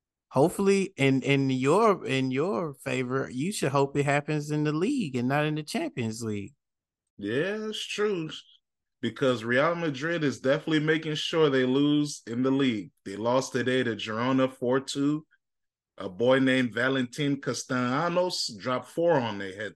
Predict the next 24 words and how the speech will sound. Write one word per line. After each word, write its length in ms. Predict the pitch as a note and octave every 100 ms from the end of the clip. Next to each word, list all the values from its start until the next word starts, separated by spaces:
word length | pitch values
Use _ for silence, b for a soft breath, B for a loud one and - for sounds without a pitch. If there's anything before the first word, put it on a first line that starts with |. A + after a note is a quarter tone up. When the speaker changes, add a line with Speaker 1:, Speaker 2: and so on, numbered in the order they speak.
| -
Speaker 2:
top. 260 | F#2+ D#2+
So, 520 | - - F2+ F2 E2 - _ _ _ _ _ _ _
yeah, 320 | - D3 C#3 A2+
man. 560 | G#2+ G#2+ A2+ A2 A2+ -
<laughs> 80 | -
Real 480 | F#3 D#3 C#3+ C3+ D3+
Madrid 420 | D3+ B2+ C#3+ C#3
is 160 | B2 A2
definitely 360 | C3 C#3 C#3
making 340 | C3 C3+ C3+ C3+
sure 580 | - C#3 C3+ C3 C3 _ _ _ -
they 120 | G2+
play 280 | - C3 B2+
ugly 360 | C3+ C3+ C3+
in 100 | B2
the 80 | A2+
league 380 | A#2 C3+ C3 B2
to 120 | A#2+
lock 360 | G2+ G#2+ A2+ -
in 180 | A2 A2
in 120 | G#2+
the 100 | G2+
Champions 640 | - C3+ A#2+ A#2+ G#2 F#2
League. 300 | G2 G2 E2+